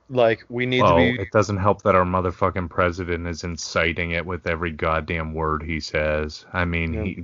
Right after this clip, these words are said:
Speaker 2: inflammatory comments against
Speaker 1: Yeah.
Speaker 2: white people, against black people, against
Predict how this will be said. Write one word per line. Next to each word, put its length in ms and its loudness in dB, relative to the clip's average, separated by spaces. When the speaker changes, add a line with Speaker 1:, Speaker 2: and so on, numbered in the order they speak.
Speaker 2:
inflammatory 960 0
comments 640 -2
against 600 -4
Speaker 1:
Yeah. 140 -4
Speaker 2:
white 260 4
people, 320 0
against 280 -4
black 360 4
people, 300 -4
against 340 -8